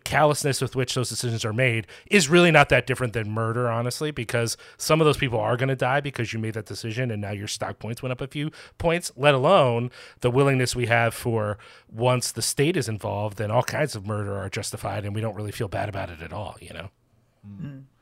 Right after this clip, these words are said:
Speaker 2: I mean, it's an interesting point. Uh, again, I, I, it, because of the, uh, density is, is a word that we kinda keep going back to,
Speaker 1: Yeah, yeah,
Speaker 2: density
Speaker 1: yeah,
Speaker 2: of
Speaker 1: yeah.
Speaker 2: this work. It's just hard to kind of pull,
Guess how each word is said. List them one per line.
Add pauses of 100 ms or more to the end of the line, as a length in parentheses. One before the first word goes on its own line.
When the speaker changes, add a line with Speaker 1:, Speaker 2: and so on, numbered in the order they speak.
(540)
Speaker 2:
I
mean,
it's
an
interesting (800)
point. (520)
Uh,
again,
I, (340)
I,
it, (200)
because
of
the, (200)
uh, (160)
density
is,
is
a
word
that
we
kinda
keep
going
back
to,
Speaker 1:
Yeah,
yeah,
Speaker 2:
density
Speaker 1:
yeah,
Speaker 2:
of
Speaker 1:
yeah.
Speaker 2:
this
work. (240)
It's
just
hard
to
kind
of
pull,